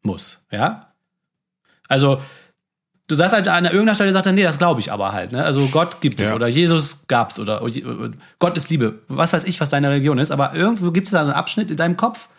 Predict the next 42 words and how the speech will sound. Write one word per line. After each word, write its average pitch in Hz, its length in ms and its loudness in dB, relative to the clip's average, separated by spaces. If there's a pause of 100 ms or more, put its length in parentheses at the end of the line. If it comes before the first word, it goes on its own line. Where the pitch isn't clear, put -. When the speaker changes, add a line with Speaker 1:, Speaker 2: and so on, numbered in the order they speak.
(140)
Speaker 1:
diese, 160 240 2
ich 147 220 -4
nenne 165 100 2
das 156 140 2
jetzt 147 120 -2
einfach 147 220 0
mal 143 140 2
Tabuzone 170 680 0
oder 143 240 2
No-Go-Zone, 135 1300 2 (340)
wo 156 60 2
man 170 120 2
einfach 175 200 2
nicht 208 200 2
mehr 262 100 2
bereit 190 380 2
ist, 180 400 -2
dass 156 180 -2
andere 180 280 0
das 190 160 0
in 180 80 -4
Frage 196 280 0
stellen, 208 400 -2 (280)
dass 160 160 2
man 160 100 2
das 135 180 0
selber 165 360 2
in 180 100 2
Frage 190 300 0
stellt 208 400 -2 (260)
oder 185 220 4
dass 185 180 0
man 180 140 2
das 165 160 -2
irgendwie 185 280 2
noch 165 360 0 (120)
begründen 147 520 2
muss 95 260 -10
oder 95 180 -12
so, 92 220 -16
ja? 107 140 -2
Also, 147 280 0